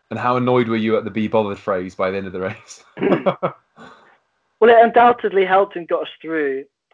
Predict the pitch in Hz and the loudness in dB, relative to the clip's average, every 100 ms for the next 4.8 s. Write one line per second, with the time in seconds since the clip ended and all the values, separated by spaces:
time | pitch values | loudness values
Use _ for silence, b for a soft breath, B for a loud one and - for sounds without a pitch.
0 | _ 160 156 151 151 156 156 180 175 175 | _ 0 0 0 -4 -8 -10 -12 -6 0
1 | 226 220 - 240 233 - 190 165 160 170 | 0 0 -6 -6 -2 0 0 -2 -6 -2
2 | 156 156 - 165 151 165 156 170 170 151 | -2 -4 -6 -6 -6 -12 -12 -10 -10 -10
3 | 147 143 139 160 156 147 139 127 120 _ | -10 -10 -8 -6 -4 -4 -6 -6 -10 _
4 | B B B _ 165 - 165 160 | B B B _ -10 -4 -2 -2